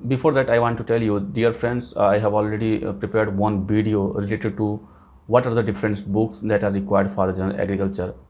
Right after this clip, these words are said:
Hope you have watched, and if you have not watched, so you go in the description box, link is there, you may watch. Friends, here you will be the two kind of the student. Some of the student, those are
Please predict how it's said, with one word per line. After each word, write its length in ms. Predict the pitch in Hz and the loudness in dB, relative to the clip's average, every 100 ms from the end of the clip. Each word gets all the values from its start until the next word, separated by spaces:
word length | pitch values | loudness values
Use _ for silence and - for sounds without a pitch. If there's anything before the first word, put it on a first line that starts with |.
| _ - _ | _ -20 _
Hope 200 | 120 127 | 2 2
you 160 | 117 107 | 2 2
have 160 | 101 95 | 2 2
watched, 420 | 95 104 - - | 0 0 -2 -4
and 180 | 104 98 | -4 -2
if 160 | 101 | -4
you 140 | 113 110 | -2 0
have 120 | 113 117 | 0 0
not 280 | 110 117 | 0 0
watched, 400 | 98 107 - - - _ _ | 4 4 2 -6 -20 _ _
so 320 | - 101 98 | -4 0 0
you 180 | 90 110 | 0 -2
go 200 | 107 139 | 0 0
in 100 | 135 | 2
the 320 | 120 113 - - _ _ _ | 2 0 -2 -10 _ _ _
description 480 | 98 101 107 - 98 | -4 -4 -4 -4 2
box, 300 | 98 120 - - - | 4 2 0 -14 -4
link 300 | 104 110 107 | -2 0 0
is 100 | 95 | 0
there, 260 | 101 127 - - - - | 0 0 -6 -16 -20 -4
you 80 | 107 | 0
may 100 | 95 | 2
watch. 380 | 82 80 - - | 2 -2 -8 -8
Friends, 340 | - 151 160 - | 2 4 4 2
here 400 | 127 131 117 - - _ | 2 2 2 -6 -16 _
you 220 | 117 127 | -4 0
will 100 | 135 | 2
be 140 | 123 131 | 2 0
the 100 | 123 | -2
two 220 | - 110 | -2 -2
kind 260 | 107 101 98 | 0 0 0
of 140 | 95 | 0
the 100 | 95 | -2
student. 440 | - 104 131 - - - _ _ _ _ | -2 -4 -4 -4 -12 -20 _ _ _ _
Some 340 | - - 123 120 | -14 -2 2 4
of 80 | |
the 100 | 117 | 2
student, 380 | 104 - 110 113 | 0 -2 -2 0
those 140 | 107 101 | 0 2
are 180 | 98 | 0